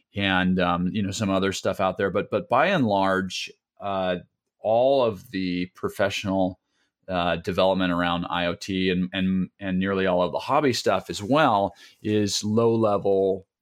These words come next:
It, it's, it's, um, you know, it's a low level experience. So it's C, C plus plus, and, you know, it's, it's, it's a lot of, like, trying to find hardware drivers and then fighting with these hardware drivers that don't quite work and then having to go modify them and then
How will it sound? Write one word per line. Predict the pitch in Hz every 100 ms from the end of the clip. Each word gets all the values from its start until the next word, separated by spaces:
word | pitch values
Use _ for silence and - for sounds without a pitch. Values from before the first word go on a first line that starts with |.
| _ _
It, | - 110 -
it's, | 104 - - -
it's, | 107 - -
um, | 95 95 80
you | 104
know, | 101
it's | -
a |
low | 104 110
level | 117 107 95
experience. | 90 - - 98 87 85 82
So | - 92 85
it's | - - _ _ _
C, | - - 123 120 117
C | - 113
plus | - 98 92
plus, | - - 95 92 92 90
and, | 95 92 90
you | 95 92
know, | 87
it's, | 87 - _ _ _
it's, | - - - _
it's | 95 92
a | 95
lot | 92 92 92
of, | 90 -
like, | 90 82 - - _
trying | - - 98 101
to |
find | 92 98 95 87
hardware | 95 92 90 92
drivers | 90 87 87 87 87 87 90 85
and | 85
then | 87 90
fighting | - 87 92 95
with | 92 -
these | 87 -
hardware | 90 87 90
drivers | 87 90 85 85 90
that | 87
don't | 85 85
quite | 85 90 82
work | 92 107 104 101 101
and | 90
then | 85 90
having | 87 85 87
to |
go | 85
modify | 85 98 101 95 - 95
them | 90 90 90
and | 85
then | 87